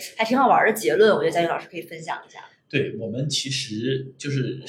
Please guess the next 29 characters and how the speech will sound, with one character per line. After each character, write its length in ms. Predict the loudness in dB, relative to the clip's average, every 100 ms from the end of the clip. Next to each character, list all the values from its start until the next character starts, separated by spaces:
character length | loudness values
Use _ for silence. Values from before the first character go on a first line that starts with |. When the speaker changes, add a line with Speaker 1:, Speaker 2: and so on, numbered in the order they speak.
| -10 -10 0
Speaker 2:
调 140 | 2
研 100 | 2
的 60 | 0
背 120 | 0
景 200 | -2 -4
设 180 | -2 -2
计 80 | -2
得 80 |
很 100 | -6
简 220 | -8 -8 -10
单， 180 | -14
就 120 | -14 -16
是 120 | -12
同 80 | -10
一 60 |
款 160 | -10 -10
产 220 | -14 -14
品， 200 | -12 -12 -14 -20 -20 _ -16
Speaker 1:
对。 80 |
Speaker 2:
呃， 160 | -14 -12
它 120 | -6
有 140 | -4 -4
中 200 | -4 0
英 160 | 0 0
合 200 | -4 -6
资 120 | -6
的 120 | -6
背 120 | -6
景， 180 | -8 -14